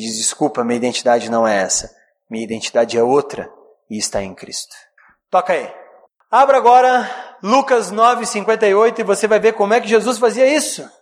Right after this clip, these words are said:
Ah, chegamos na parte boa. "Revele-nos como é possível. Espada justiceira, dê-me a visão além do alcance." Cuidado, porque a resposta pode não ser agradável aos teus ouvidos, tá?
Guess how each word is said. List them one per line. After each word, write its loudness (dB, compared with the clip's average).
Ah, 2
chegamos 0
na 2
parte -2
boa. 2
"Revele-nos 0
como 2
é 6
possível. -2
Espada 0
justiceira, 2
dê-me 2
a 2
visão 2
além 2
do 2
alcance." 0
Cuidado, 0
porque -6
a 4
resposta 0
pode -2
não -2
ser 2
agradável 0
aos -4
teus -2
ouvidos, -2
tá? -2